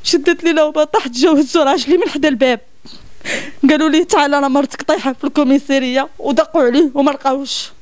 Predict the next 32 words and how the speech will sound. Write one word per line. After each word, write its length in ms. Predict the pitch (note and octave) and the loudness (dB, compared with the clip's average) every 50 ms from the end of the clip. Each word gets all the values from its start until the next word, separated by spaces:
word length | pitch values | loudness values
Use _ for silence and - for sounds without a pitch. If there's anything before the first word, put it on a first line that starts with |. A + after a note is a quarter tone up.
| - - - - - - - - - - - - - - - - - - - - - | -20 -18 -18 -16 -16 -14 -14 -14 -14 -14 -14 -14 -14 -16 -16 -16 -16 -16 -12 -4 0
ومشاو. 540 | - B3+ - - - E4+ C4 C4 B3 B3 A#3 - - G#3 B3+ C#4+ D4+ - - - - - - - - - - - - - - - - - | 2 2 2 2 2 2 2 2 0 -2 -4 -6 -8 -6 -4 -4 -4 -6 -10 -12 -14 -14 -14 -16 -16 -16 -16 -16 -14 -14 -12 -10 -4 0
وقالوا 160 | D4+ B3 C#4 C#4+ | 0 2 2 4
لي 200 | C4+ D4 D4 C#4+ | 4 4 2 2
شوفي 220 | - E4 C#4 C#4 | 2 0 0 2
الغد 280 | C#4+ C4 C#4 A3 G#3 B3+ | 2 2 0 0 0 0
لي 120 | D4+ D4 | 2 2
رجعوا 460 | C#4 C#4 C#4+ C#4 A#3 B3 B3 C4+ C#4+ | 2 2 2 2 2 2 2 2 2
لي 240 | A#3+ B3+ B3+ C4+ C#4+ - - - | 0 -2 -2 -4 -6 -4 -2 2
وجاو 580 | D#4 D#4 B3 A3+ C#4 C#4 D4 C#4 B3 B3 C4+ C#4+ - - - - - - - - | 2 2 4 4 4 4 4 2 0 -2 -4 -10 -16 -20 -16 -14 -12 -8 -2 0
ودقوا 380 | D#4 D4 - D4 D4 - - B3 | 0 2 2 0 0 0 0 2
هنا 260 | A3+ D4+ D4 C#4 C#4+ | 4 4 4 4 4
نائب 320 | C#4 C#4+ C#4+ A3 C4+ C4+ | 4 4 4 2 0 -2
الكوميسير 760 | A3+ C4 - D#4+ D4 C4 C#4 C#4 - - C#4+ D4 D4 D4 E4 D#4 C4+ B3 | -2 -2 0 0 2 4 2 2 0 2 2 2 2 0 -2 -6 -10 -6
ومعاه 260 | - A#3 C4 B3+ B3+ C#4 | 0 2 4 4 4 4
البوليس 760 | C4+ C#4+ B3+ G#3+ B3+ C4 B3+ A#3 A#3+ C4 - - - - - - - - - - - - - - - - - - | 2 0 0 2 2 2 2 2 2 0 0 -4 -10 -14 -14 -16 -16 -16 -16 -16 -16 -14 -14 -14 -14 -8 -2 0
وقالت 280 | C#4 A3 C#4 C#4+ C#4+ | 0 2 2 0 2
لهم 220 | C#4+ C#4+ C4+ C4+ C4+ | 2 2 2 4 4
مو 100 | D4 D4 | 2 2
نشوفوا 500 | D4 - - D4+ D4+ D4+ - - B3+ A3 - - - - - - - | 2 0 0 0 0 0 0 -4 -8 -8 -8 -10 -12 -12 -6 -2 -2
هاد 100 | C#4 C#4 | -2 0
سيدي 240 | - C4+ C4 G#3+ C#4 | 2 0 2 2 0
غدا 220 | A#3 B3 A3 C#4 | -2 0 -2 -2
ان 40 | - | 0
شاء 160 | - D4 B3 | 0 0 0
الله 140 | B3 D#4 E4 | 0 2 2
نجيبوا 260 | D4 C4 E4 C#4+ F4+ | 2 2 2 2 2
لكم 260 | G4 G#4 - G4+ F4+ | 2 2 0 0 0
انا 140 | F4+ F4+ F#4 | 0 -2 -2
مع 140 | F4+ E4+ F4+ C5+ - | 0 -2 -2 -2 -4
اثناعش 400 | - F#4 E4 D4+ D#4+ B4+ - - G4 F#4+ | -2 0 0 2 2 0 -2 -4 -6 -4
نجيبوا 300 | D4 E4+ D#4+ C#4+ D#4+ D4+ | -2 -2 -2 -2 -2 -4
لكم 360 | C#4+ C#4+ C#4+ C#4+ - G#3 G#3 | -2 -4 -4 -4 -6 -8 -8